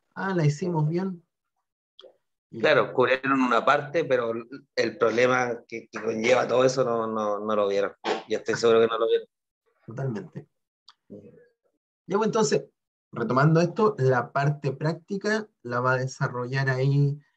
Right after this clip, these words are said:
Speaker 1: eh, el profesor Vázquez. El profesor Vázquez, eh, también es,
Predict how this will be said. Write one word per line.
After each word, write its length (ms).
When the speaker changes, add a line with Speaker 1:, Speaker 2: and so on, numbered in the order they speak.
Speaker 1:
eh, 480
el 140
profesor 760
Vázquez. 480
El 320
profesor 460
Vázquez, 600
eh, 520
también 440
es, 580